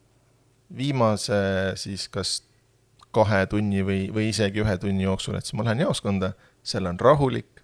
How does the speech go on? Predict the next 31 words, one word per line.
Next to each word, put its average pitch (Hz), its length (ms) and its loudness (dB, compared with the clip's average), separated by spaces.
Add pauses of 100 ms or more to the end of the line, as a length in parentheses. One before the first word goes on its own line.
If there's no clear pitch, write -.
(120)
vaikne, 101 560 -2 (800)
ma - 100 -8
saan 104 200 -2
oma 95 180 -4
hääle 113 260 4
ära 104 200 4
anda 92 300 -2 (140)
ja 95 120 -4
siis 101 240 -4
on 95 260 -2 (380)
süda 95 600 2 (200)
rahul. 95 340 2 (1120)
Nii, 156 240 6 (320)
äh, 104 360 2 (720)
head 123 220 4
kuulajad, 123 580 8 (500)
äh, 101 540 0 (720)
pühapäeval, 104 640 4 (200)
viiendal 107 380 2
märtsil 113 440 2
toimuvad, 95 680 2 (120)
äh, 92 280 2
Riigikogu 95 640 -2
valimised. 117 680 0
Paneme 104 280 4
kindlasti 95 400 0
teile 98 200 2
südamele, 95 460 4
et - 160 -8
te 92 100 2
oma 92 320 2